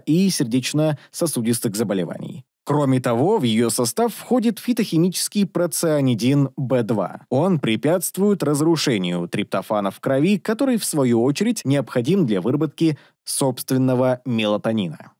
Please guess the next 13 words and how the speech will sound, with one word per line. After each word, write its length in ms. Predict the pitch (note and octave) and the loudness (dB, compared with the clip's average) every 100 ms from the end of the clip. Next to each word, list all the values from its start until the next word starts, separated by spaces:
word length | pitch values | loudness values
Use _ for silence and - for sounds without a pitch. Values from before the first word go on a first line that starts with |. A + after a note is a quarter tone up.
| _ - | _ -6
От 220 | A#2 C3+ | -4 -2
употребления 640 | B2+ D#3 A3 C4+ A#3+ G#3 | -2 0 2 2 2 2
вишни 420 | C3+ G#3+ A3+ G3+ F3+ | 4 2 2 2 2
лучше 400 | E3+ A3 - D#3 | 4 2 2 0
вовсе 360 | D3+ D#3 F3+ | 0 0 -2
отказаться 560 | E3 - C#3 D#3+ - C#3+ | -2 0 0 0 -2 -4
при 340 | - F#2+ - | -4 -6 -8
склонности 680 | - - F3+ B3+ C3+ - - | -12 -2 2 2 2 0 -4
к 80 | A#2 | -2
аллергиям 640 | F#2+ E2+ F#2 E3+ G3 D3 | -4 -2 0 2 2 0
или 180 | G#2+ D3 | 0 0
при 360 | B2+ G2 A2 A2 | 0 -2 0 -2
полинозе – 1000 | - B2 A#2 B2+ C3+ G2 D#2 - - | -2 0 2 2 2 0 -4 -10 -12